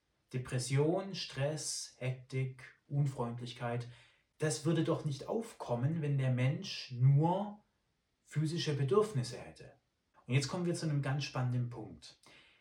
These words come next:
Was in den westlichen Konsumgesellschaften gesucht wird, ist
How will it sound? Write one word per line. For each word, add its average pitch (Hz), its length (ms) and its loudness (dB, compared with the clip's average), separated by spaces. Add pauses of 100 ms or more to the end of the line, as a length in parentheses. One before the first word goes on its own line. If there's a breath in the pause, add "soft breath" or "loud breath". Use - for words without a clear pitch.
(200 loud breath)
Was - 500 0
in 151 180 0
den 143 180 4
westlichen 165 500 -2
Konsumgesellschaften 147 1160 0
gesucht 131 600 0
wird, 87 180 -12
ist - 320 -8